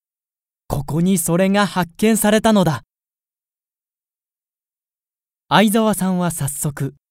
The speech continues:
東京にある大学の知人に連絡を取り、試掘した石器を見てもらいました。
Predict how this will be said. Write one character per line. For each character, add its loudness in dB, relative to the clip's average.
東 0
京 -2
に 2
あ 2
る 0
大 0
学 -4
の -4
知 -8
人 2
に 0
連 -2
絡 -4
を -4
取 -4
り、 -10
試 -8
掘 -2
し -6
た -2
石 -4
器 -6
を 0
見 -2
て 2
も 0
ら -2
い -4
ま -4
し -12
た。 -18